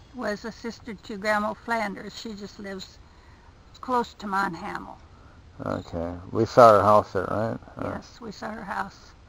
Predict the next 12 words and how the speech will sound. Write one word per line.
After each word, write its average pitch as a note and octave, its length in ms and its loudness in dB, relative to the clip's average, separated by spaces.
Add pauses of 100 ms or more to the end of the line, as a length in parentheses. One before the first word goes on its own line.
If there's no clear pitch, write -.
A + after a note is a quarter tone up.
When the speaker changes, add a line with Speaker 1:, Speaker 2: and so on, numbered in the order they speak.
Speaker 2:
Okay, F2 600 -4
yeah, F2 260 -4
very G2+ 320 6
close G2 320 0
to F#2+ 60 -14
Mount D#2+ 260 -6
Hamel. E2 460 -10 (280)
Speaker 1:
Mm-hmm. G3+ 320 -12 (540)
Speaker 2:
Yeah, F#2+ 640 -2
okay. - 320 -12 (1300)
All F#3+ 100 12
right. G3 260 12